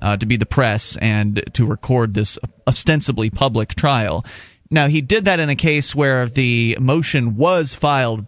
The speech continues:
pretty much right before the, the time for the trial. In this case, it was filed a good thirty minutes in advance. And at the very beginning of this, uh, this case, not only did he move Big Mike's case up from third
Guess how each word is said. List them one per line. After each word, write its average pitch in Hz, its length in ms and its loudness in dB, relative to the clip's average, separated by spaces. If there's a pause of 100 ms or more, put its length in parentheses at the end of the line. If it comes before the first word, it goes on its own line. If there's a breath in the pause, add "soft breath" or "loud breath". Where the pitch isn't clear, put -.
(100)
pretty 294 360 0
much 143 220 -2
right 147 400 0
before 117 640 0 (280 loud breath)
the, 113 240 2
the 113 120 -2
time 131 380 2
for 110 240 -2
the 107 80 -2
trial. 110 340 0
In 127 100 0
this 269 140 0
case, 123 240 0
it 101 80 -2
was 127 140 -4
filed 120 300 2
a 113 60 0
good 120 360 0 (480 loud breath)
thirty 131 440 0
minutes 110 340 0
in 117 80 -2
advance. - 540 -6 (280 loud breath)
And 123 240 2
at - 140 -2
the 131 60 0
very 160 240 2
beginning 139 420 0
of 110 160 0
this, - 320 -4
uh, 107 180 -2
this 104 200 -2
case, 139 520 0 (260 loud breath)
not 185 140 4
only 208 180 0
did 151 180 0
he 151 100 2
move 147 320 0
Big 156 180 0
Mike's 139 300 -2
case 147 320 0
up - 180 -4
from 117 200 0
third 143 540 0